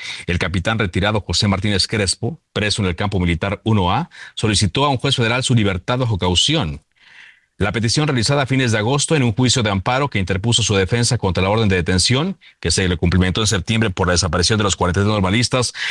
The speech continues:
le fue negada, ya que la legislación que rige el juicio de amparo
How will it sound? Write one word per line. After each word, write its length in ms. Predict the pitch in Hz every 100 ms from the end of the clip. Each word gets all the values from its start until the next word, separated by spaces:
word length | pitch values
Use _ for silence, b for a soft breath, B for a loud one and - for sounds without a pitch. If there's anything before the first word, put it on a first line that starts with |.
| B
le 160 | 104 110
fue 160 | 143
negada, 480 | 135 127 147 190 190 107
ya 100 | 104
que 80 |
la 80 | 110
legislación 600 | 95 92 92 85 113 117
que 120 | 101
rige 320 | 95 107 - 95
el 100 | 82
juicio 300 | 110 107 90
de 60 |
amparo 440 | 85 101 117 120